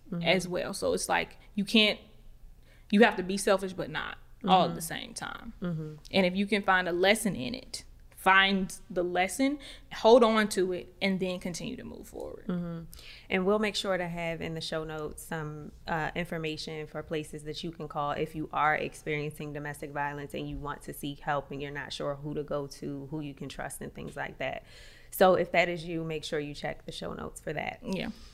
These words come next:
Speaker 1: Um, so Big Clo. I don't know.
Speaker 2: I'm
Speaker 1: Is that
Speaker 2: sure
Speaker 1: a Big
Speaker 2: y'all
Speaker 1: Lotto
Speaker 2: somebody.
Speaker 1: song? I hear, like, Big Clo energy. Is that Big Lotto?
Speaker 2: We,
Speaker 1: Do you
Speaker 2: it's
Speaker 1: know what I'm
Speaker 2: not
Speaker 1: talking
Speaker 2: Clo
Speaker 1: about?
Speaker 2: is the word that she
Speaker 1: No, but I'm
Speaker 2: uses?
Speaker 1: saying I'm putting your name in
Speaker 2: Yes,
Speaker 1: the
Speaker 2: you
Speaker 1: song
Speaker 2: can
Speaker 1: for
Speaker 2: put
Speaker 1: some
Speaker 2: that
Speaker 1: reason.
Speaker 2: there.
Speaker 1: That's what I, that's her song?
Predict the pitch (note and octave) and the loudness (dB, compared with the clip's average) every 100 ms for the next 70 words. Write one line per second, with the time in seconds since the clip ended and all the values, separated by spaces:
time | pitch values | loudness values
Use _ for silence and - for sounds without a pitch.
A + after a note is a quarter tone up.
0 | - - - - F#3 F3+ F3 E3+ E3 E3 | -20 -20 -20 -2 4 6 6 4 0 -4
1 | E3 - - - - - G3+ G3+ A3 - | -6 -10 -16 -18 0 4 6 4 2 0
2 | F#3 E3+ D3+ D#3 - - - - - - | -2 0 -2 -6 -12 -20 -20 -18 -18 -18
3 | - - - - - - - - D#4 F#4 | -18 -20 -20 -20 -14 -14 -8 0 2 4
4 | B3+ G3+ A3+ D4 A4 B3+ B3 A#3 A3+ A#3+ | 4 4 6 6 6 8 8 8 4 4
5 | B3+ B3+ C4 B3 B3 C4 C#4 C4+ - G#3+ | 2 0 -2 2 2 4 4 2 2 2
6 | G#3+ G#3 A#3 B3+ - B3 A#3+ - A#3+ B3 | 2 -2 -6 -4 -6 -6 -6 -6 -6 -6
7 | A#3 A3 A3+ - F#3+ A#3 A3 G#3+ A3 A3 | -6 -8 -10 -10 0 0 2 2 2 2
8 | A#3+ B3 C4 B3+ - G3 A3+ A#3 A#3 D4+ | 0 -2 -8 -8 -2 0 4 6 8 10
9 | C4+ B3 C4 C4 A#3 A3+ B3+ C#4 - A#3 | 10 10 8 8 8 8 6 4 -2 -6
10 | - C4 D4 D4+ C#4 D4+ A3 B3 D4+ F4 | -4 -2 0 -2 -4 0 8 10 12 10
11 | E4 D4+ D4 D4 D4+ C#4 A#3+ B3 A3 - | 10 10 8 8 8 10 10 8 4 6
12 | D#4+ D4 A#3 B3+ B3+ A#3+ B3 A3 G#3 - | 8 8 10 8 8 6 8 10 10 10
13 | A3+ C4 B3 A#3 G3+ G3+ G#3 F#3+ F3+ A3 | 10 12 10 8 10 8 8 8 8 6
14 | A#3+ G#3+ - G#3 A3+ A3+ A#3 B3 C4 | 6 4 6 4 4 2 2 2 2